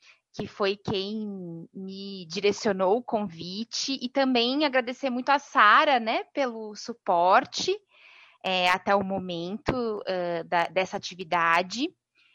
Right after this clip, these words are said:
Também queria agradecer ao Alisson, que está aqui conduzindo esse espaço conosco,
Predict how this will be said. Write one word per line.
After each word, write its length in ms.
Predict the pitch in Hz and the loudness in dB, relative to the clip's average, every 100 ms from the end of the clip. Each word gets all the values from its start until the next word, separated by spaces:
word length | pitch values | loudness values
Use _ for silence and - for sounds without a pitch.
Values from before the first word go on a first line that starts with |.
| _ _ _ - | _ _ _ 0
Também 400 | 226 220 220 226 | 0 2 0 -2
queria 1000 | 233 233 208 208 208 202 196 190 180 175 - - | 2 0 0 0 6 8 8 8 6 2 -6 0
agradecer 1160 | 208 208 208 196 202 - - 196 202 208 196 - - | 2 6 4 4 0 -2 2 4 6 4 2 0 6
ao 260 | 202 196 | 6 8
Alisson, 560 | 180 185 233 302 - 392 | 8 8 6 -2 -4 -4
que 120 | - | -6
está 160 | 277 220 | 0 0
aqui 280 | 214 - | 0 -6
conduzindo 680 | 233 240 220 220 185 190 226 | -10 -8 -6 -6 -8 -8 -4
esse 180 | 240 - | -4 -6
espaço 800 | 226 - 202 175 190 220 - 339 - _ | -12 -4 4 6 6 4 -4 -8 -8 _
conosco, 840 | - 226 202 180 180 - - - | -8 -6 -4 -4 -4 -6 -8 -6